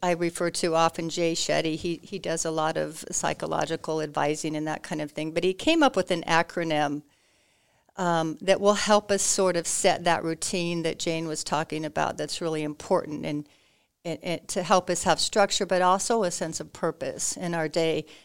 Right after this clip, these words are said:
And so the, the acronym is time, T I M E.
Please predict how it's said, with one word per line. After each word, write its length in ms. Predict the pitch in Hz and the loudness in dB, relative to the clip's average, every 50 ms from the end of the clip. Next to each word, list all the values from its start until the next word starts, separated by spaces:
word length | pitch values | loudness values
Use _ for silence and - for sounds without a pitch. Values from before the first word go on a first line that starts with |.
| _ _ - | _ _ -10
And 140 | 190 180 180 | -6 -4 -2
so 260 | - - 220 202 196 | 4 8 10 10 10
the, 340 | 175 185 185 175 160 123 - - _ _ _ - | 8 6 4 4 4 2 -2 -8 _ _ _ -4
the 120 | - 190 | -2 2
acronym 540 | - - 240 262 254 - 285 233 208 190 170 | 6 8 8 8 6 4 2 2 2 2 2
is 140 | 165 - - | 0 -2 -2
time, 600 | - - - - 190 175 165 151 123 - - 151 - - - | -4 -2 2 4 6 6 6 6 4 0 -4 -10 -14 -12 -8
T 260 | - - 220 208 196 - | -6 -4 -4 -2 0 0
I 180 | 185 180 175 | 2 2 2
M 340 | 165 - 185 175 170 170 - - - | 0 0 -2 -2 -2 -4 -6 -8 -10
E. 320 | - 175 170 151 - 147 | -8 -4 -4 -4 -4 -6